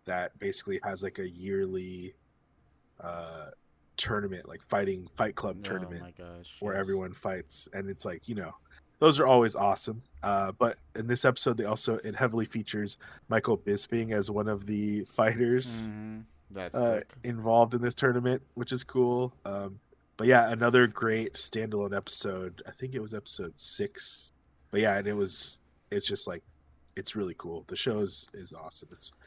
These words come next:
Speaker 1: really fun. The characters all have, like, really great moments, and, uh, yeah,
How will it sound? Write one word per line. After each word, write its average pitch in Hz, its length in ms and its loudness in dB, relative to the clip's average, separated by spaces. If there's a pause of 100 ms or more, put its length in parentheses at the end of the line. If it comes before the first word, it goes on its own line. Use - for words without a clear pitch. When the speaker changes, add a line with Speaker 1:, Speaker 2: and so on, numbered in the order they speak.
(680)
Speaker 1:
really 123 240 8
fun. 107 580 -2 (160)
The - 100 -4
characters 110 580 -2
all 98 160 -2
have, 101 220 -4
like, 98 260 -6
really 98 220 -4
great 95 320 -6
moments, 90 680 -10 (220)
and, 85 320 -16
uh, 82 300 -16 (1080)
yeah, - 200 -12